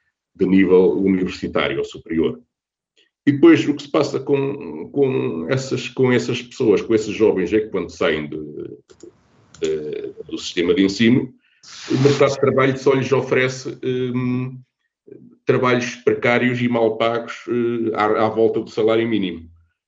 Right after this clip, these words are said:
Portanto, não consigo perceber este completo desajuste que existe e que tem, se calhar, razões políticas por trás.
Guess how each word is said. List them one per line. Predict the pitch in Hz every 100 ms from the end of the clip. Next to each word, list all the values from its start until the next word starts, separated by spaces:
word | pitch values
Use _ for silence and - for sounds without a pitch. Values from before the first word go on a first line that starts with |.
| _ -
Portanto, | 98 135
não | 143 143
consigo | 135 131 - 123 -
perceber | - - 113 120 107
este | 113 117 -
completo | - 110 104 117 113 -
desajuste | 101 101 95 107 104 - -
que | 101
existe | 92 85 107 107 - 95
e | 92
que | -
tem, | - 98 95
se | -
calhar, | - 85 92
razões | 92 87 90
políticas | - 101 98 - -
por | 85 -
trás. | -